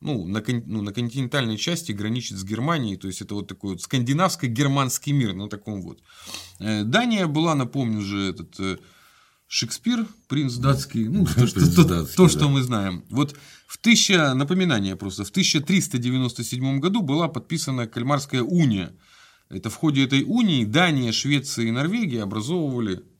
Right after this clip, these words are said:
Speaker 1: союз. Этот союз просуществовал довольно долго, до тысяча пятьсот двадцать третьего года,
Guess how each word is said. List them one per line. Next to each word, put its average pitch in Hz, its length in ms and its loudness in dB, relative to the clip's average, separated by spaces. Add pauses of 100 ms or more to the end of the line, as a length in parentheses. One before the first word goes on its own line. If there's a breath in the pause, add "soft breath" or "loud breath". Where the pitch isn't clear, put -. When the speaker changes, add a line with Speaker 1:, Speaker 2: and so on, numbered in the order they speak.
(120)
Speaker 1:
союз. - 600 -6 (260)
Этот 208 260 -6
союз 180 300 0
просуществовал 147 560 -2
довольно 139 420 2
долго, 208 420 -2 (260 soft breath)
до 131 200 0
тысяча 139 340 -4
пятьсот 113 360 -6
двадцать 113 320 -4
третьего 113 420 -4
года, 208 420 -2